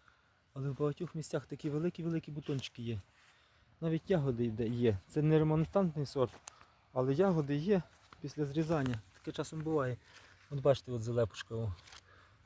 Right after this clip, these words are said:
От хто десь я бачив, прямо ягоди є. Вон цвіте. Бачив, бачив, десь тут є червона ягода в нас.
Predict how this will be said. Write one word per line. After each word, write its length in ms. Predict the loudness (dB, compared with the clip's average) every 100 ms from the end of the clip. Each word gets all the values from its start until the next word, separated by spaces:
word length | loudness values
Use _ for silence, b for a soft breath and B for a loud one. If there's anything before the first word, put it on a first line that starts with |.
| -14
От 140 | -14
хто 140 | -8 -6
десь 200 | -4 -4
я 60 |
бачив, 300 | -2 -2 -4
прямо 280 | -2 0 4
ягоди 360 | 4 4 2 0
є. 220 | -2 -4 -8 -8
Вон 140 | -4 -4
цвіте. 480 | -2 -2 2 0 -2 -12 -20 -20 B B B B B B -20 -20 -20 -16
Бачив, 400 | -10 -8 -6 -6 -8 -10
бачив, 300 | -8 -8 -8
десь 160 | -8 -8
тут 220 | -8 -6
є 100 | -6
червона 400 | -6 -6 -4 -4
ягода 400 | -2 -2 -4 -6
в 60 | -6
нас. 320 | -6 -8 -12